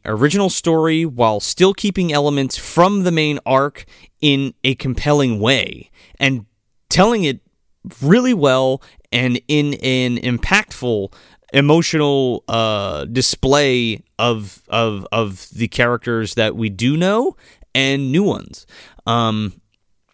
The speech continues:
I don't know. The effects are fucking great. The atmosphere is great. The tone is great. That's something that's missing from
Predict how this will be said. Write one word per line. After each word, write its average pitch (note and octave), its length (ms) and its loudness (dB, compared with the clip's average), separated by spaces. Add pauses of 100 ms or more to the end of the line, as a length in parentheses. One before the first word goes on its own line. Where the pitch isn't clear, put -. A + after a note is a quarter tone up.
I B2 60 -6
don't B2+ 100 -2
know. E3+ 220 -4
The A2 100 -2
effects - 380 -4
are D#3+ 60 -4
fucking E3+ 340 -4
great. F3 320 0 (160)
The A#2 140 2
atmosphere F#3+ 520 -2
is F#3+ 140 0
great. G#3+ 460 -2 (240)
The G#2+ 80 0
tone E3+ 360 0
is G3+ 160 2
great. G3+ 320 0
That's A2+ 160 -4
something C#3+ 340 0
that's A2 220 -4
missing A#2+ 1200 0 (300)
from A2+ 640 -2